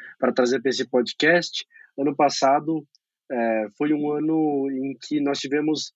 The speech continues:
é, a, a maior baixa de, de mortes de L G B T Q I mais, é,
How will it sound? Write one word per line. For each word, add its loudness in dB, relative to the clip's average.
é, -4
a, -8
a -4
maior 2
baixa 4
de, -2
de -4
mortes 0
de 0
L 4
G 0
B 2
T -2
Q 0
I 4
mais, -2
é, 0